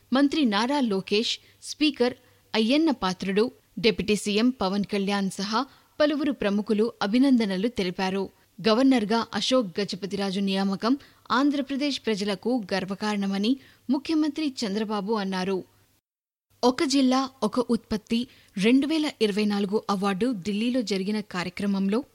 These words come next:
మన ధర్మవరం చేనేత పట్టు చీరకు జాతీయ గుర్తింపు లభించింది. ఈ అవార్డును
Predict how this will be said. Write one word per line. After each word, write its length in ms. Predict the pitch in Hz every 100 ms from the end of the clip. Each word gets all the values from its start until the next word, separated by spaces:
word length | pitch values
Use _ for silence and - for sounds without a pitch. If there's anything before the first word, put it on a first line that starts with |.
| _ -
మన 180 | 277 254
ధర్మవరం 600 | 196 190 214 220 220 254
చేనేత 500 | - 214 233 277 269
పట్టు 300 | 247 226 202
చీరకు 520 | - 196 185 214 262 - _ -
జాతీయ 440 | 175 214 214 294
గుర్తింపు 480 | 254 196 - 196 185
లభించింది. 720 | 214 180 190 185 190 190 175 _ _ -
ఈ 120 | 220
అవార్డును 560 | 208 185 196 190 202